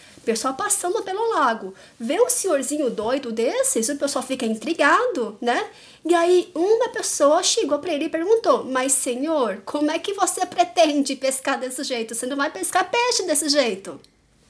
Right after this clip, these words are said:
E o Jean Zia respondeu: "Eu não estou aqui pra pescar peixes. Eu estou aqui pra pescar reis. E somente será pescado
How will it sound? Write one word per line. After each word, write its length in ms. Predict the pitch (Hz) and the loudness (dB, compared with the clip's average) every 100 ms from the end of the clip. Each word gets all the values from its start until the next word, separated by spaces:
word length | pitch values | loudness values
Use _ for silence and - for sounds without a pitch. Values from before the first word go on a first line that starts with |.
| _ - - - - - - | _ -20 -20 -20 -20 -14 -2
E 100 | 294 | 2
o 80 | 320 | 2
Jean 240 | 311 320 | 0 -2
Zia 280 | 320 269 240 | -2 0 0
respondeu: 680 | 254 262 311 359 233 - - - - - - - | 0 -2 -2 -2 -2 -4 -14 -20 -20 -20 -18 -2
"Eu 100 | 320 | 0
não 160 | 349 | 4
estou 340 | 466 - 330 339 | 4 2 0 0
aqui 360 | 349 - 294 | -2 0 -2
pra 120 | 320 349 | -2 -6
pescar 400 | 330 - 370 370 | -2 -2 -2 -2
peixes. 720 | 269 330 339 - - - - _ _ _ - | 0 0 0 -2 -2 -2 -4 _ _ _ 0
Eu 220 | 339 392 | 2 4
estou 300 | 285 - 247 | 2 2 0
aqui 520 | 208 - 302 254 196 - | 0 -4 -6 -4 -6 -6
pra 120 | 277 | -6
pescar 440 | 277 269 - 311 | -2 0 0 -2
reis. 640 | 311 269 285 254 190 - - _ _ - - | -4 -4 -4 -4 0 -2 -2 _ _ -20 -6
E 100 | 294 | -2
somente 640 | - 285 269 285 427 392 | -2 -2 -2 -2 -2 0
será 380 | - - 226 233 | 0 0 -2 -4
pescado 960 | - 311 330 - - 277 285 208 190 | -2 -4 -2 -4 -4 -2 -2 -6 -12